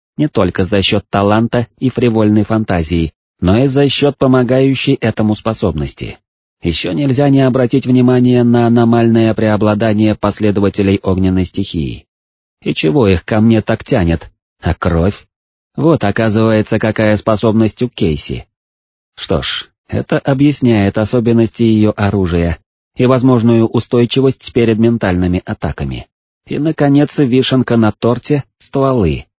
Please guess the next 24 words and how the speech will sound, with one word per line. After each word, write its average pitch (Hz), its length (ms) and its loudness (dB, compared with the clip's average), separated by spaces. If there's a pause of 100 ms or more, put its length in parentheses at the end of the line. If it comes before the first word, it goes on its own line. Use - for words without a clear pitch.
(240)
Серьезно? 92 800 -2 (360)
Алекс 110 420 0
записал 104 640 0
способности, 120 760 0 (220)
связанные 123 680 2
с 104 100 -8
огнестрелом, 113 760 2 (180)
именно 98 560 2
так? - 340 -6 (720)
Кстати, 82 560 -4 (260)
а 90 120 -2
ведь 107 180 2
второй 139 480 0
обладатель 131 540 0
этой 117 280 0
способности, 117 840 0
Александр, 113 760 0 (220)
он 110 200 0
же, 104 140 -2
как 104 180 -2
я 101 120 0
понимаю, 104 540 2
Рыжий 101 320 2
Саня, 98 460 -2